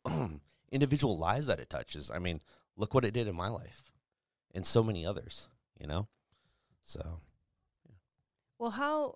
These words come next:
Speaker 2: I mean, it's, it's something that I actually talk about with clients often. Um, because when I,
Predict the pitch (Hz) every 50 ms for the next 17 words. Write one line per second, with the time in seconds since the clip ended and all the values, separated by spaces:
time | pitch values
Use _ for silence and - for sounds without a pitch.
0 | - - 240 240 240 240 233 233 226 220 214 202 190 180 - - _ _ _ -
1 | 220 247 - - - - - - - - _ _ _ _ _ - 240 247 - -
2 | 285 277 277 302 302 285 254 214 202 202 196 - 180 190 185 - - 196 185 180
3 | - - 180 - 196 180 175 170 - - 175 - _ - - - 208 208 208 196
4 | 180 175 - - - 175 175 170 - - - - 160 156 160 180 - _ _ _
5 | _ _ _ _ _ _ _ _ _ _ - 202 202 196 190 185 175 170 170 165
6 | - - 214 - 247 233 202 220 214 214 202 202 208 208 196 -